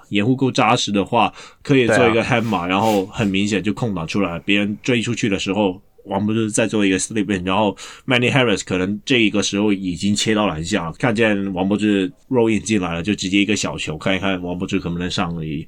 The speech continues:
Speaker 1: 这一个类型的打法，这是可以比较参考的部分，而不是说就是一个人在单打，然后其他人全部在看戏。而且钢铁人三分，就算说到他们平常的水准好了，他们还是有一个陈友伟啊，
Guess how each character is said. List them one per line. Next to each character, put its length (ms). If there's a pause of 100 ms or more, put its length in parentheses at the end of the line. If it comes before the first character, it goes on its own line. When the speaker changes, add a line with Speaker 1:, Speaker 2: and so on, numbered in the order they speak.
Speaker 1:
这 160
一 140
个 160
类 180
型 200
的 80
打 280
法， 280
这 260
是 460 (500)
可 100
以 60
比 140
较 120
参 260
考 120
的 60
部 160
分， 100
而 120
不 100
是 200
说 360 (340)
就 120
是 400
一 140
个 160
人 180
在 100
单 200
打， 180
然 100
后 60
其 160
他 60
人 100
全 160
部 60
在 100
看 260
戏。 320 (200)
而 120
且 300 (320)
钢 160
铁 100
人 120
三 180
分， 420 (220)
就 160
算 260
说 260 (220)
到 160
他 180
们 120
平 180
常 160
的 60
水 180
准 240 (140)
好 220
了， 180
他 140
们 120
还 160
是 140
有 160
一 20
个 80
陈 200
友 100
伟 240
啊， 140